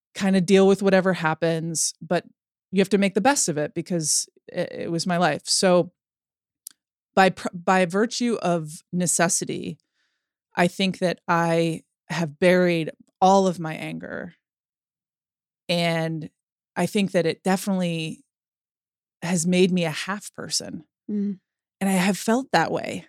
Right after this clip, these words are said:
Speaker 1: a lot in my life. Like, I have felt split. And I thought it was because I lived two lives. But I think more,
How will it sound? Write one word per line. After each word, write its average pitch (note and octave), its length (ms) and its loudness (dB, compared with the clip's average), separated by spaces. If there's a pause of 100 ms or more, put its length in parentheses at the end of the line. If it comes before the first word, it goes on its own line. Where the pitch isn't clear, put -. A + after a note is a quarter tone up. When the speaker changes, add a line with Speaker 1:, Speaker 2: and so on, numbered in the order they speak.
(120)
Speaker 1:
a F#3 60 0
lot F3 220 2
in F3+ 60 -4
my D#3+ 120 -4
life. D#3 340 -8
Like, E3+ 160 -2
I E3+ 100 0
have F3 240 0
felt G3 300 -2
split. - 600 0
And F#3 120 -2
I G3 160 -2
thought A3 260 2
it A3+ 100 -2
was F#3+ 140 -4
because F#3+ 720 0 (260)
I F3 80 2
lived F3 480 2
two F#3+ 220 0
lives. E3 800 -4 (640)
But G3 80 0
I F#3+ 100 2
think G#3 420 -2 (380)
more, F#3 400 0